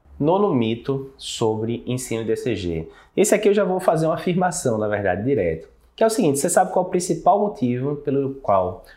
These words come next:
as pessoas não aprendem eletro na faculdade, geralmente? Falta de método. Então, mais uma vez, ah, eu cada vez mais acredito que o ensino em medicina, ele tem que contar uma história. É uma história que tem começo, meio e fim.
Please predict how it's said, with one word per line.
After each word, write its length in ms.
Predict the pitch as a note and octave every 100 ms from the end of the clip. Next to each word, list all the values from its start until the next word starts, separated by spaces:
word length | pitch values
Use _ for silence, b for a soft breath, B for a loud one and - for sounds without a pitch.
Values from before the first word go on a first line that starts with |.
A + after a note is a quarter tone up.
| -
as 100 | G2+
pessoas 400 | A2 - G#2+ G2+
não 320 | G#2+ B2 D3+
aprendem 440 | C#3+ B2 G2 G#2
eletro 360 | G2 F2 F2 F2
na 100 | F2+
faculdade, 500 | F#2+ F2+ E2 D#2+ E2+
geralmente? 460 | E2+ E2 E2 D#2+ _ _ _ _ _
Falta 640 | - B2+ A#2 A#2+ C3+ C3+ - _ _ A#2
de 100 | D3+
método. 400 | G2 - C#2 C#2+ - B B B
Então, 300 | - F3 F3 -
mais 200 | C#3 D#3+
uma 140 | F#3 D#3+
vez, 500 | A#2 F#2 F2 - b b b -
ah, 280 | A#2+ - -
eu 160 | - D#3+
cada 240 | - B3
vez 200 | G3 D#3
mais 140 | D3 C3+
acredito 340 | C3+ C3 C#3
que 80 | -
o 40 |
ensino 340 | C3+ C3+ A#2+ B2
em 20 |
medicina, 600 | A#2 A2 - G#2+ A2 G#2 -
ele 140 | G#2
tem 180 | G#2 C#3
que 60 | C#3
contar 260 | C3+ C3+
uma 100 | A#2
história. 460 | C#3 - E2+ D#2 D#2 - _ _ _ -
É 60 |
uma 40 | D#3
história 300 | D#3 D3 D3
que 100 | -
tem 120 | C3+
começo, 600 | C3+ F3 B2+ A#2 C3 D3
meio 180 | C3+ C#3+
e 40 |
fim. 320 | D#3+ - E2+